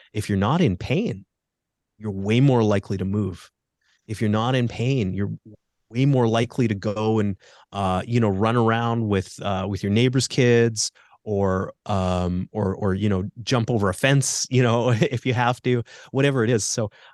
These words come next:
um, you know, one of the great, great things about exercise is, is it just builds your body awareness and builds your, your physical toolkit. And that is one of the best things you can do in terms of just maintaining function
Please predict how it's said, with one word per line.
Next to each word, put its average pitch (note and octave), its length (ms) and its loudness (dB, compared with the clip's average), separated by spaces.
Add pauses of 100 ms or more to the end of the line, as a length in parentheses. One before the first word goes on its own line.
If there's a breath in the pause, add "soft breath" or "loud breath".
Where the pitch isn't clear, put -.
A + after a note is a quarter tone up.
um, G#2 460 0 (540)
you B2+ 100 -4
know, A2 80 0
one A#2+ 120 2
of B2 60 0
the A#2 60 0
great, A2+ 220 -4 (160)
great - 140 -6
things A2+ 240 -4
about G2+ 200 -2
exercise G#2+ 600 -2
is, F2 220 -6
is F#2+ 160 -6
it G2 60 -4
just A#2+ 200 -6
builds A2 200 -2
your A#2+ 80 0
body F#2 220 0
awareness F2+ 520 -4
and F#2+ 140 -4
builds G2 320 -4
your, F#2 380 -2
your G2+ 120 -2
physical G2 400 -4
toolkit. G2+ 540 -6
And F#2+ 300 -4
that G#2 260 -4 (440 soft breath)
is G2 220 -4
one F#2+ 160 -4
of F2+ 40 -4
the F#2 60 -4
best G#2 240 -4
things G#2+ 200 -2
you G2+ 60 -6
can G2 160 -4
do F2+ 200 -2
in F2+ 120 -6
terms F#2+ 300 -6
of F2+ 100 -4
just G2 200 -6
maintaining F#2+ 520 -4
function F#2 560 -8